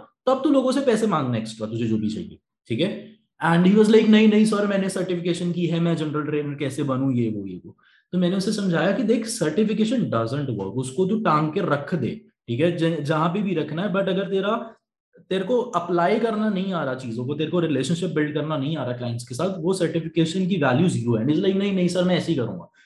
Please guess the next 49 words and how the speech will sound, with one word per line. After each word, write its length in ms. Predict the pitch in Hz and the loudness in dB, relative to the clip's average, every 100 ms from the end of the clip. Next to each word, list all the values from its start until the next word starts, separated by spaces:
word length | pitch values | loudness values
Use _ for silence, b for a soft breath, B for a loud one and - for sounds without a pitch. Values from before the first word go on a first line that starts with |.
| b | b
तो 60 | 170 | -4
मैंने 200 | 180 185 | 0 0
उसे 160 | 185 190 | 2 0
बोला, 180 | 190 | -2
"चल 200 | 196 180 160 | -4 -4 -4
ठीक 140 | 120 107 | -6 -6
है, 80 | |
मैं 100 | 113 | -4
तुझे 160 | 139 156 | -4 -2
दो 160 | 139 143 | -2 0
महीने 240 | 135 139 | 0 0
और 160 | 123 110 | 0 -2
देता 180 | 120 | -4
हूँ, 80 | 202 | -2
तू 60 | 233 | -2
कर, 400 | - 113 - - _ | -2 -4 -4 -12 _
मैं 100 | 143 | -4
देखूंगा, 340 | 147 131 180 220 | -4 -4 -2 0
but 160 | 226 | 0
उसके 200 | 190 - | -2 -4
बाद 180 | 202 202 | -2 -2
I'll 260 | 156 160 160 | 0 0 0
have 140 | 143 139 | -2 -4
to 60 | 139 | -4
take 140 | 139 120 | -4 -4
my 40 | 110 101 | -6 -6
decision 300 | 104 95 92 | -10 -12 -12
also 260 | 82 95 104 | -12 -8 -6
as 100 | 98 135 | -4 -4
a," 40 | 196 B B B _ | -6 B B B _
ठीक 100 | 120 | -2
है, 380 | 170 - - - _ _ _ _ _ - 131 123 | 0 -2 -8 -16 _ _ _ _ _ -12 -4 0
"gym 180 | 143 139 | 2 4
representative 600 | 135 139 131 135 139 143 143 | 4 2 0 -2 0 0 0
or 40 | 143 127 | -2 -2
owner," 180 | 117 101 | -4 -4
okay? 140 | 95 165 B B - | -6 -8 B B 2
So, 60 | 185 196 - 156 | 4 4 2 4
uh, 120 | 165 160 151 | 4 2 0
he 80 | 170 | 0
was 80 | 180 | 2
like, 160 | 196 - | 0 -2
"ठीक 140 | - 107 | -4 -4
है।" 120 | - - _ 170 | -8 -14 _ 0
And 160 | 208 185 | 0 -2
after 240 | 185 254 | 0 0
two 140 | 226 214 | 2 4
months, 200 | 220 | 4
I 60 | 214 | 4